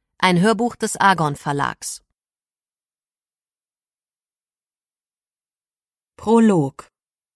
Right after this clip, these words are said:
Es reicht nicht. Ich kann nicht spielen. Im ersten Moment hatte ich beim Aufwärmen eine kleine Hoffnung,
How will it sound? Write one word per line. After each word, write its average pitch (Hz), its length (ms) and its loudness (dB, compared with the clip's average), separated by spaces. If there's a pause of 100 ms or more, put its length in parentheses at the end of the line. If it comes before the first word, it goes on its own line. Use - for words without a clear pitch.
(1500)
Es 185 200 -2
reicht 165 440 0
nicht. - 420 -12 (540)
Ich - 160 -4
kann 226 180 4
nicht 226 220 4
spielen. 160 560 0 (1000)
Im 220 120 -2
ersten 214 360 2
Moment 185 380 4
hatte 180 180 -2
ich 165 100 -10
beim 170 180 0
Aufwärmen 170 500 2
eine 160 160 0
kleine 165 340 0
Hoffnung, 156 540 -2